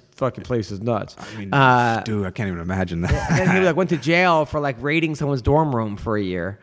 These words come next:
Speaker 2: Really?
Speaker 1: H-, him and some other guy, Eric Bradley, they were P S, P-, Penn State graduates. They were both great wrestlers.
Speaker 2: Mm-hmm.
Speaker 1: They went back to visit, went into these, like, frat boys' house and, like, fucked it up, these frat houses,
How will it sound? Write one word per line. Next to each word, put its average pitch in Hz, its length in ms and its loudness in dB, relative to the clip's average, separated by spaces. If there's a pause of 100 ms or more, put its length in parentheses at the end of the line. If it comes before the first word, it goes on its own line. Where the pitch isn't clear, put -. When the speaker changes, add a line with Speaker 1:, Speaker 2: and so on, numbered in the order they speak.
Speaker 2:
Really? 208 440 4
Speaker 1:
H-, 170 140 0
him 202 200 4
and 202 120 2
some 175 140 -2
other 185 160 2
guy, 143 480 2
Eric 160 320 -2
Bradley, 151 480 2 (220)
they 147 120 0
were 143 360 2 (580)
P 202 180 4
S, 196 220 0 (160)
P-, 185 120 4
Penn 190 180 2
State 202 180 2
graduates. 147 640 0 (460)
They 147 80 2
were 147 80 2
both 170 240 4
great 180 180 4
wrestlers. 156 560 0
Speaker 2:
Mm-hmm. 120 280 -6
Speaker 1:
They 147 100 -2
went 185 140 2
back 196 180 2
to 185 100 -4
visit, 151 460 0 (140)
went 151 180 0
into 165 140 -2
these, 156 180 2
like, 139 160 0
frat 151 260 2
boys' 151 220 0
house 143 300 4
and, 127 60 -8
like, 120 140 -6
fucked 143 300 -4
it 143 80 -2
up, 131 240 0
these 123 120 -6
frat 135 220 -2
houses, 127 420 -2